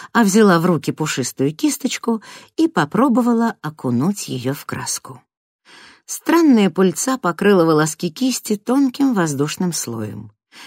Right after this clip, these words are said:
Ника осторожно прикоснулась кончиком к картине. Сама не зная, чего ожидать, она решила начать с лица женщины. Прямо на глазах трех девочек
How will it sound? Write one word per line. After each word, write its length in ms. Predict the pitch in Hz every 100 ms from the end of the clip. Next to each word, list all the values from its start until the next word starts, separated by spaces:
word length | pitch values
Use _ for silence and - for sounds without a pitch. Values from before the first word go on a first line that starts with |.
| -
Ника 480 | - 208 285 254 247
осторожно 640 | - 139 - 143 254 226 214
прикоснулась 680 | 143 131 127 139 160 180 -
кончиком 640 | - 120 120 - - 139
к 40 | -
картине. 680 | - 135 - - 120 - - _ _ _ _ _ _ _ _ _ _
Сама 360 | - 175 220 311
не 160 | 247
зная, 440 | 185 139 196 226 139
чего 360 | - 139 175
ожидать, 680 | 175 123 120 123 247 277 - - - - -
она 260 | 262 339
решила 440 | 269 233 - 277 240
начать 560 | 202 185 240 233 - -
с 160 | -
лица 440 | 240 214 - 139 113
женщины. 760 | 127 120 113 - 117 123 123 _ _ _ _ _ _ _ _ _ _ _ _ _ _
Прямо 440 | 135 190 214 139
на 140 | 131 131
глазах 640 | 131 131 120 156 165 - -
трех 360 | 151 160 107 104
девочек 800 | 98 170 185 127 - - -